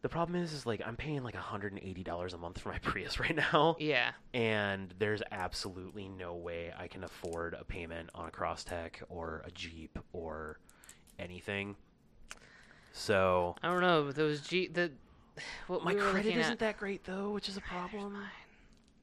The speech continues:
Speaker 2: Stacy, damn you with your perfect credit. N-, not perfect, but it's good.
Speaker 1: N-, neither Nicole or I have great credit, so
Speaker 2: Yeah.
Speaker 1: we used to.
Speaker 2: <laughs>
Speaker 1: Student loans, they're a bitch.
Speaker 2: Fuck. Yeah, that's,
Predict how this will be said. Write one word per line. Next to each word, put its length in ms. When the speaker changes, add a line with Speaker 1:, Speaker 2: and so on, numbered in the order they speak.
Speaker 2:
Stacy, 600
damn 100
you 120
with 160
your 100
perfect 340
credit. 300
N-, 160
not 200
perfect, 320
but 100
it's 140
good. 160
Speaker 1:
N-, 260
neither 240
Nicole 260
or 80
I 100
have 180
great 160
credit, 340
so 60
Speaker 2:
Yeah. 360
Speaker 1:
we 100
used 300
to. 240
Speaker 2:
<laughs> 100
Speaker 1:
Student 340
loans, 400
they're 180
a 60
bitch. 640
Speaker 2:
Fuck. 800
Yeah, 120
that's, 400